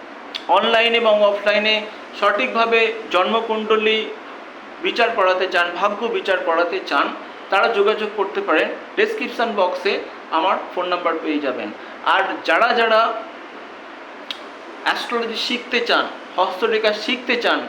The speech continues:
বাস্তু শিখতে চান, বিএনএন বা ভৃগুনন্দী নারী অ্যাস্ট্রোলজি শিখতে চান,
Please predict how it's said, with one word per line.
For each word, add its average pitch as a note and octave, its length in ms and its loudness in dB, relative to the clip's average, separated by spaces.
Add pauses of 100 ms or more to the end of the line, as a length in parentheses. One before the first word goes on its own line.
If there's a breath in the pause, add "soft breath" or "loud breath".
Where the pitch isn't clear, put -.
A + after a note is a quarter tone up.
বাস্তু G3 400 0
শিখতে A3 480 -6
চান, F#3 200 2 (880 loud breath)
বিএনএন A#3 420 2
বা F#3 100 2
ভৃগুনন্দী A#3 640 0
নারী G#3 320 2
অ্যাস্ট্রোলজি G#3 580 0
শিখতে G#3+ 440 -6
চান, G3 300 2